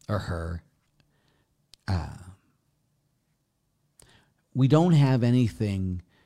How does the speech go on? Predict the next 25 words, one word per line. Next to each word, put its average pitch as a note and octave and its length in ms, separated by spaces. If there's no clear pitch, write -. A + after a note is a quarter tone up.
I G#2+ 60
was G#2+ 100
just A#2+ 160
talking G2 320
about D#2 280
this, - 180
a - 60
bunch F2+ 260
of E2+ 60
us E2+ 80
priests - 380
the E2+ 120
other D#2 160
day. D2+ 380
There - 140
isn't D3 280
any A#2+ 220
big F#2 260
rituals - 920
for F2 140
miscarriages D2 960
in D2 60
the - 60
Catholic - 480
Church. - 440